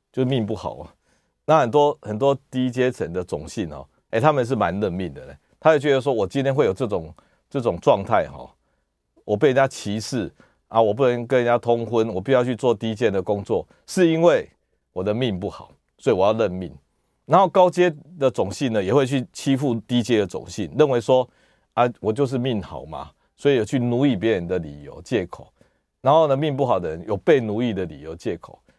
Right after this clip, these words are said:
那佛陀看到这种社会的不平等哦，他很痛心啊，他很痛心。他虽然是承认说有这个轮回的角度啦，但他没有办法接受这种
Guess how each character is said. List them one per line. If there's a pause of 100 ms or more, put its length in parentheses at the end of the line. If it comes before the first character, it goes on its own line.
(180)
那
佛
陀
看
到
这
种
社
会
的
不
平
等
哦， (380)
他
很
痛
心
啊， (440)
他
很
痛
心。 (400)
他
虽
然
是
承
认
说
有 (120)
这
个
轮
回
的
角
度
啦， (280)
但
他
没
有
办
法
接
受 (320)
这
种